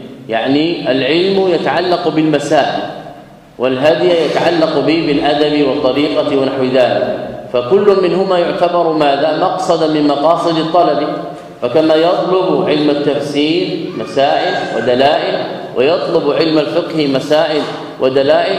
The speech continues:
كذلك يطلب علم الأدب من أجل أن يقتدي ويتأسى من حيث الصورة الباطنة ومن حيث كذلك الصورة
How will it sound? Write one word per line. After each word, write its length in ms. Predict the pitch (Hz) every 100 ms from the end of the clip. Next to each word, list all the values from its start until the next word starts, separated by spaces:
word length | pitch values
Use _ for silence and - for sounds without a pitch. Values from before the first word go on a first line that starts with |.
| - -
كذلك 640 | 135 139 151 180 175 160
يطلب 680 | 139 147 143 143 170 143 120
علم 260 | 143 139 135
الأدب 580 | 127 135 135 120 127 127 - -
من 120 | 120
أجل 300 | 135 139 131
أن 200 | 123 127 123
يقتدي 920 | 120 123 131 131 156 185 - - - -
ويتأسى 960 | 120 127 127 113 131 - - - - -
من 80 | 117 -
حيث 240 | 135 135
الصورة 420 | 127 135 147 135 127
الباطنة 640 | 110 135 160 185 185 190 185 - - -
ومن 180 | 127 123
حيث 220 | 143 143 127 127
كذلك 340 | 135 143 139
الصورة 720 | 123 139 135 131 135 135 135